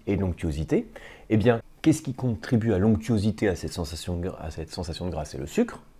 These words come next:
Alors même si vous dégustez un vin pas sucré, il y a des choses qui peuvent contribuer à l'onctuosité.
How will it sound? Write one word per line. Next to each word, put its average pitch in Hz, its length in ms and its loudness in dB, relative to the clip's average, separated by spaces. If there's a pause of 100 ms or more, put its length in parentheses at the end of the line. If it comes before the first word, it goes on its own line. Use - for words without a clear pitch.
(120)
Alors 71 160 -6
même 85 160 -2
si - 140 -8
vous 95 80 -4
dégustez 90 420 -4
un 76 120 -2
vin 73 160 -4
pas - 180 -6
sucré, - 380 -2
il 98 40 2
y 87 40 0
a 69 40 -6
des - 120 -8
choses 113 300 0
qui - 120 -8
peuvent - 220 -8
contribuer 92 400 -2
à 78 40 0
l'onctuosité. 78 640 -2